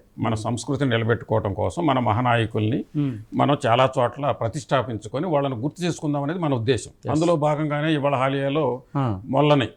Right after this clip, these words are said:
Speaker 1: ఆమె కుమ్మరి కులానికి సంబంధించినట్టు, కుమ్మరి కులం తీసి పక్కన పెట్టండి,
Speaker 2: పెట్టండి,
Speaker 1: he's a
Speaker 2: అవును.
Speaker 1: great లే-, great poet.
Speaker 2: పోయిట్, యా.
Speaker 1: ఆ,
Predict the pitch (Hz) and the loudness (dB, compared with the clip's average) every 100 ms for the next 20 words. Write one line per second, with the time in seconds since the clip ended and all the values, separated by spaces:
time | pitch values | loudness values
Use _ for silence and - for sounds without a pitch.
0 | _ 120 127 131 131 143 139 135 135 135 | _ -4 -2 -2 -2 0 2 0 0 -4
1 | 120 123 113 120 113 120 - 107 131 175 | -4 -4 -4 -6 -6 -8 -8 -2 4 4
2 | 180 175 165 160 151 151 147 151 143 120 | 4 2 0 -2 -4 -4 -4 0 -2 0
3 | 143 101 160 98 151 170 131 127 135 110 | 0 0 -2 4 2 2 0 2 2 -2
4 | 98 110 147 147 120 104 - 165 151 - | -6 0 0 0 -6 -4 2 4 4 0
5 | _ 123 110 - 85 - - - 147 196 | _ -4 -4 -6 -8 -8 -14 -4 -2 -2